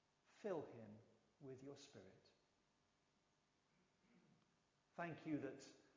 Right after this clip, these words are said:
uh, you've brought him here. May we be a good family to him when he's apart from his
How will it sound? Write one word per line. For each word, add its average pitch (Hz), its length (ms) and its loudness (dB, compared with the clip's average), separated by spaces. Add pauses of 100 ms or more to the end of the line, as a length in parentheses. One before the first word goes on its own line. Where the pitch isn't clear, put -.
(220)
uh, 120 160 -2
you've 127 160 -2
brought 156 240 4
him 135 240 -2
here. 160 320 4
May 135 240 4
we 143 240 8
be 139 160 4
a 127 120 -2 (120)
good 156 240 8 (240)
family 139 480 4
to - 80 -4
him 143 160 2 (960)
when 131 80 -2
he's 120 160 -2
apart 139 400 0
from 123 160 -4
his 123 160 -4